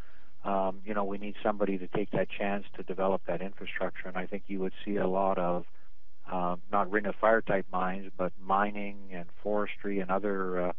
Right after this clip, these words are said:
uh, base, uh, not, not necessarily base metals, but other, uh, metals that would utilize Ontario Northland.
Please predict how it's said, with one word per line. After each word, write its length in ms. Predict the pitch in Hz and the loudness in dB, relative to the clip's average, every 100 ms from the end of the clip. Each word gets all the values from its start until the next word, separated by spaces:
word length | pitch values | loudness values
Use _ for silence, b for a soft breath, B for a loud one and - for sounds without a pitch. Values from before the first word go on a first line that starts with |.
| - b b b b b - | -2 b b b b b -2
uh, 320 | 92 90 90 87 - | 0 0 0 0 0
base, 160 | 107 - - - - 143 | 0 0 -2 -4 -2 -2
uh, 200 | 101 101 107 | 0 0 4
not, 160 | 117 - - 123 | 2 2 0 2
not 180 | 117 | 2
necessarily 440 | 110 107 117 104 101 | 2 2 2 2 2
base 240 | 107 110 104 | 2 0 2
metals, 320 | 101 98 101 | 2 2 0
but 120 | 101 92 | 2 2
other, 600 | 101 104 98 98 92 90 | 2 2 2 2 2 2
uh, 160 | 90 87 - 92 | 2 0 -2 -2
metals 380 | 101 104 95 92 - - 98 | 2 4 4 2 -2 -2 2
that 260 | 95 90 | 2 2
would 100 | 92 98 | 0 -2
utilize 540 | 101 95 90 90 90 | 0 2 2 2 0
Ontario 380 | 90 87 98 92 | -2 0 0 2
Northland. 520 | 90 95 - 92 87 | 0 0 0 0 0